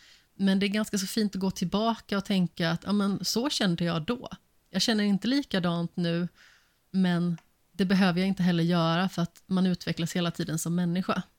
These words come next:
Och sen att bara skriva upp och lista saker för sig, det tycker jag också är väldigt tillfredsställande.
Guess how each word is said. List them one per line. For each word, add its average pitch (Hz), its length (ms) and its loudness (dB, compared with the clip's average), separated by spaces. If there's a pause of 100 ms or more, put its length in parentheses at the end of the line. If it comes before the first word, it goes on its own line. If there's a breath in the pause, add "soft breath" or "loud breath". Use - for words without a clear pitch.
(2500)
Och 202 120 -6
sen 196 160 0
att 175 80 0
bara 175 220 0
skriva 175 400 -2
upp 240 280 -6
och 180 60 -2
lista 175 260 -4
saker 165 720 -4 (920)
för 180 60 -4
sig, 185 540 -2
det 190 140 -4
tycker 202 240 -6
jag 202 60 -2
också - 220 -4
är 226 80 2
väldigt 175 280 -2
tillfredsställande. 170 920 -6